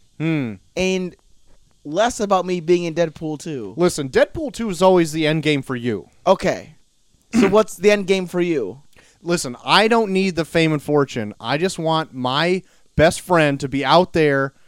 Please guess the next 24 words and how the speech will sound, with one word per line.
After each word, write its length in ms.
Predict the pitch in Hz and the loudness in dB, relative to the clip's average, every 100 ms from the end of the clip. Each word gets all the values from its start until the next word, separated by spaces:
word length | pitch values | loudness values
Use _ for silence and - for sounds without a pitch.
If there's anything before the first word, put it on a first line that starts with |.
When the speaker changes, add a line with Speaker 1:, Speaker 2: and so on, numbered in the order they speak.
| _ _ _ - | _ _ _ -6
Speaker 1:
amongst 460 | 139 139 175 180 | -2 0 0 -4
the 80 | 254 | -8
populace. 640 | 214 196 196 196 190 190 - | -4 0 0 0 0 -2 -2
Everyone 320 | 160 180 214 | -2 0 0
knows 200 | 202 202 | 2 2
how 120 | 208 | 0
great 280 | 185 175 190 | 0 2 2
you 200 | 208 214 | 2 2
are, 360 | 170 151 151 - - | 4 4 0 -4 -10
but 140 | - 156 | -6 -4
in 60 | |
order 260 | 165 180 196 | -2 -4 -4
to 120 | 180 | -6
do 240 | 170 233 262 | -2 0 4
that, 380 | 160 127 135 - - _ - | 4 2 -2 -8 -20 _ -4
I 140 | 175 | -2
need 140 | 208 180 | 0 -2
to 80 | 180 | -2
get 160 | 190 | -2
your 300 | 180 175 196 | 2 4 4
name 300 | 190 170 160 | 2 0 0
out 240 | 180 226 - | 0 -2 -2
there, 260 | 104 73 | -8 -10
see? 440 | - - 120 92 | -14 -10 -8 -10